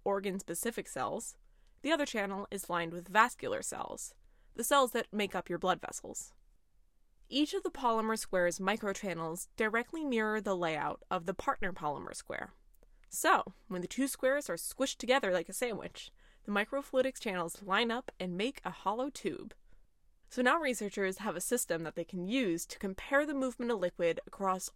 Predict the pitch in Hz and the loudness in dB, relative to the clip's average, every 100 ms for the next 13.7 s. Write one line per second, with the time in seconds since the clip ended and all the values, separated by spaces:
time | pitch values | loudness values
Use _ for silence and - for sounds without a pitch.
0 | - 285 294 262 233 214 220 190 185 - | -2 2 2 2 -2 -4 -4 -4 -6 0
1 | 175 160 165 - - - - - - _ | 0 0 -8 -10 -10 -10 -10 -12 -20 _
2 | - - 196 320 - - - - - - | -20 -8 0 0 0 -4 -6 -10 -14 -18
3 | - - 254 208 - - - - - - | -12 0 2 2 -2 -8 -8 -8 -8 -16
4 | - _ _ _ - 220 247 269 311 330 | -20 _ _ _ -8 0 0 0 0 0
5 | 311 233 - - 269 349 339 262 - 247 | 2 0 0 -2 -2 0 -2 0 0 -2
6 | 226 - 208 190 160 - - 202 - - | -2 -2 -2 0 -2 -4 -6 -8 -12 -16
7 | - 285 233 185 - 180 196 226 285 302 | -4 0 2 0 -4 -2 2 4 4 6
8 | 233 - 170 165 170 175 170 - - - | 4 6 4 2 -2 -4 -4 -6 -10 0
9 | - 233 - - 370 - - 262 262 - | 4 4 2 0 0 0 -2 0 0 -2
10 | 226 170 - 156 - - - - - - | -8 -6 -6 -6 -6 -8 -12 -20 -20 -20
11 | - - 269 269 233 208 196 - 254 233 | -10 2 4 6 4 2 -2 0 2 2
12 | 208 202 180 - 202 202 180 - 170 156 | 2 0 0 -2 -2 -2 -6 -6 -6 2
13 | 170 320 208 180 180 202 226 | 4 4 2 0 -2 -2 -4